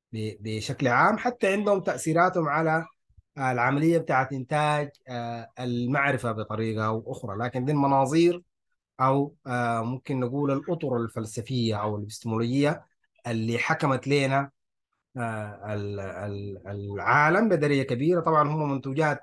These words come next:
غربية، والعالم هو، العالم الغربي هو مهيمن، عشان كده هم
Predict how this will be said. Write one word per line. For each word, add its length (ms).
غربية، 560
والعالم 460
هو، 280
العالم 340
الغربي 320
هو 220
مهيمن، 420
عشان 200
كده 200
هم 380